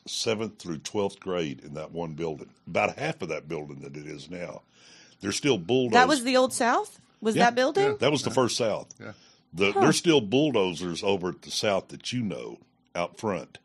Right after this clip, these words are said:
Speaker 1: and that's our seventy-two yearbook. Is the, it's got, it's a, air-, uh, an aerial
Speaker 3: You've
Speaker 1: shot.
Speaker 3: seen, I,
Speaker 2: Right.
Speaker 3: I think you've seen the aerial
Speaker 2: Yeah,
Speaker 3: shot. I've,
Speaker 2: yeah.
Speaker 3: I've put it on there before.
Speaker 2: Yeah.
Speaker 1: Yeah.
Speaker 3: Uh, now, I don't know if on the alumni page,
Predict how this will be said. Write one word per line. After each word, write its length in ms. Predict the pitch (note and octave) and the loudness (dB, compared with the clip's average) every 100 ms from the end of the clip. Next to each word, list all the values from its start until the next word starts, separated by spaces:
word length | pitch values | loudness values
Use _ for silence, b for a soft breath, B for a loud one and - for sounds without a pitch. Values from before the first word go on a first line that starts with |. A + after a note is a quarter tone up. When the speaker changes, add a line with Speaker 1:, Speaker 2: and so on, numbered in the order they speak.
| _ _ _ _ _ _ _ | _ _ _ _ _ _ _
Speaker 1:
and 120 | - | -2
that's 240 | F2+ F#2 - F#2 | -2 -2 -4 -4
our 140 | D#2+ | -2
seventy-two 560 | - G#2+ G#2 G2 - G2+ | -2 -2 -2 -4 -4 -4
yearbook. 640 | F#2 F#2 C#2+ C#2+ C#2 - - | -2 -4 -4 -6 -8 -10 -14
Is 260 | D2 B1+ | -12 -10
the, 120 | - C#2+ C2+ | -12 -12 -10
it's 140 | - | -8
got, 220 | F2 C#2+ | -6 -6
it's 200 | E2+ - | -6 -8
a, 120 | - | -8
air-, 180 | F#2 F#2 F#2 E2 | -6 -6 -4 -6
uh, 180 | C#2 - | -6 -12
an 100 | E2 | -6
aerial 320 | G2 G2+ D#2 C#2+ | 0 0 0 -4
Speaker 3:
You've 180 | C#3 C3+ | -6 -6
Speaker 1:
shot. 180 | - - - | -10 -12 -2
Speaker 3:
seen, 100 | A3+ | 4
I, 20 | |
Speaker 2:
Right. 260 | A#3+ C4 D#4+ | 8 8 6
Speaker 3:
I 40 | D4+ | 2
think 120 | D4+ | -2
you've 100 | C3 | -4
seen 160 | C3 A2 | -6 -6
the 40 | |
aerial 200 | A2 A2 | -6 2
Speaker 2:
Yeah, 300 | C#4 C4+ A#3+ | 8 10 8
Speaker 3:
shot. 80 | C3 | 6
I've, 80 | B3+ | 2
Speaker 2:
yeah. 160 | D4 C4+ | 2 2
Speaker 3:
I've 60 | |
put 80 | C#3 | -2
it 100 | G#2 | -6
on 80 | F#2+ | -8
there 100 | F#2 | -10
before. 280 | F2+ F#2+ G2+ | -14 -12 -8
Speaker 2:
Yeah. 260 | G#2 G3 C4 | 2 2 2
Speaker 1:
Yeah. 100 | - - _ _ _ _ - | -2 -10 _ _ _ _ -8
Speaker 3:
Uh, 140 | C3+ | -6
now, 380 | C3 C3+ C3 B2 | -4 -4 -6 -6
I 100 | C3+ | -4
don't 220 | D3 C#3 | -6 -6
know 240 | C#3 C3+ B2+ | -6 -6 -8
if 160 | - - _ - - | -12 -20 _ -20 -14
on 160 | C#3 C3 | -10 -8
the 80 | B2 | -6
alumni 560 | A#2+ F3+ F#3 B2+ A2+ | -6 -8 -8 -8 -10
page, 480 | G#2 A2+ G#2 G#2 | -10 -10 -8 -10